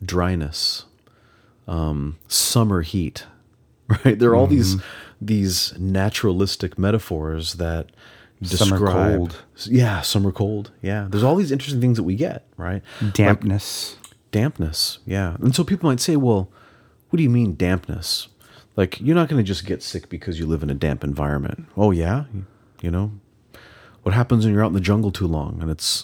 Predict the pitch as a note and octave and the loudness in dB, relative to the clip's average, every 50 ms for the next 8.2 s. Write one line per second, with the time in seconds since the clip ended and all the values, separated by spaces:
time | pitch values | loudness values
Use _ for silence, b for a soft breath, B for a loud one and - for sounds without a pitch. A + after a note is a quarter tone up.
0 | - D#2+ D2+ - - - E2 E2+ E2+ - F#2 D#2 D2+ D2+ - E2 D#2+ D#2 C#2 D#2+ | -2 0 0 0 2 0 0 0 0 -2 -2 -2 -2 -4 -4 -4 -6 -2 -2 0
1 | F2 E2 C#2+ - - E2 F2 G2 F#2 - F2+ E2 F2 E2 D#2 - - - - F#2+ | 0 -2 -4 -4 -2 -2 0 0 0 -2 -4 -4 -2 -4 -4 -4 -6 -4 -4 -4
2 | F2 D#2 D2 D2+ D#2+ - - E2 - - D#2 D2 - - - F2+ D2 B1+ - _ | -2 -2 -4 -6 -6 -6 -6 -8 -6 -6 -6 -6 -6 -4 -4 -4 -4 -6 -10 _
3 | B B B B B B B B B B B B - G#2 G#2 G#2+ F#2+ B2 E3+ C#3 | B B B B B B B B B B B B -2 2 2 4 6 6 4 6
4 | B2 - - - - F#2+ E2+ D#2 C#2+ C#2+ D2 C#2 - - D#2 C#2 - - - - | 4 0 0 0 0 0 0 0 -2 -4 -4 -4 -2 -2 -2 -2 -2 -8 -10 -10
5 | - - - - - F2+ F2 G2 A2+ C3 C3+ B2+ - - - - _ _ _ _ | -10 -10 -10 -8 -4 -2 2 4 4 4 4 4 2 2 0 -4 _ _ _ _
6 | _ - - - E2+ E2 D#2 G#2 F#2 F2 E2+ E2 D#2+ F2+ E2 D#2 D2 - - D2 | _ -2 0 0 0 0 0 0 0 0 0 0 2 2 0 0 0 -2 -4 -4
7 | C2+ - - - C#2 C#2+ D2+ E2+ G2+ A2 A#2 - D#3+ E3 C3+ B2 B2 C3+ A#2 G2+ | -4 -6 -8 -8 -8 -6 -2 0 2 2 2 4 4 4 6 6 4 2 0 0
8 | A2 A#2 G2 | -2 -2 -2